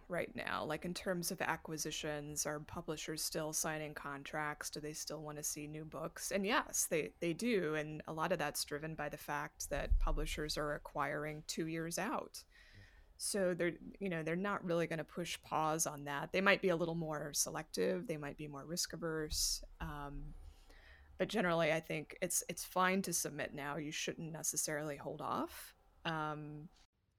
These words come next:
for those authors who already, uh, are under contract and they have a book coming out in the near future, let's say in twenty twenty, there's a lot of anxiety, of course, about how do you market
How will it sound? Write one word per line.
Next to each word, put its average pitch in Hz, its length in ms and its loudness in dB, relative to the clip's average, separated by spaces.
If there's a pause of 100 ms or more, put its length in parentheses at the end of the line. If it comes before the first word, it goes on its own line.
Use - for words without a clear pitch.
(100)
for 214 140 4
those 202 500 4 (120)
authors 196 600 2
who 160 200 -2
already, 180 640 0 (760)
uh, 175 60 2
are 160 260 2
under 202 220 4
contract 180 960 0 (200)
and 160 300 -2
they 165 80 2
have 185 140 2
a 175 60 2
book 160 200 0
coming 175 320 -2
out 156 240 2
in 170 80 -2
the 160 80 -4
near 156 220 -4
future, 165 460 0
let's - 200 2
say 151 180 2
in 151 120 -4
twenty 160 300 -6
twenty, 165 380 -2
there's 160 200 -2
a 165 60 -2
lot 147 340 -2
of 160 100 -2
anxiety, 147 560 -2
of 147 140 -8
course, - 340 -2
about 156 260 0
how 170 160 0
do 156 60 -2
you 151 160 -6
market 160 500 -2